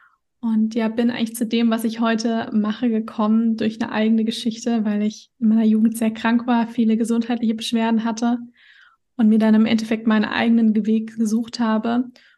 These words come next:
dann damals angefangen habe mit einem Blog. Und das ist dann langsam gewachsen, sodass ich, ja, das praktisch zu meiner Berufung, zu meiner Leidenschaft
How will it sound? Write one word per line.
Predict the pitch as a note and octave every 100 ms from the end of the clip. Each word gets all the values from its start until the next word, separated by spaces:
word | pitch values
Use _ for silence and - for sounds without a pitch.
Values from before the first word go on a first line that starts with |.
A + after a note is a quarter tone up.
| _ -
dann | G#3+
damals | G#3+ G#3+ G#3+
angefangen | - A3+ A3+ A3+ G#3+ A3
habe | A3 -
mit | A3+ A#3+
einem | A#3 G#3 G#3 G#3+ A#3+
Blog. | - A#3 B3+ -
Und | B3+ A3+
das | A#3
ist | A#3 -
dann | A3+ A3 - _ _
langsam | A3+ G#3+ B3+ C4 A#3+
gewachsen, | A3 G#3 A3 - B3 A#3+ A#3+ -
sodass | - A3+ A3 A3
ich, | A3+ G#3+ A3 -
ja, | A#3+ A3 A#3 - _ _ _ _
das | A#3+ A3+
praktisch | - A#3+ - A3+ -
zu | A#3
meiner | G#3+ G#3+ G#3+ G#3
Berufung, | A3 G#3+ B3+ - A3+
zu | A3
meiner | G#3+ G#3
Leidenschaft | G3+ G3+ G#3+ - A3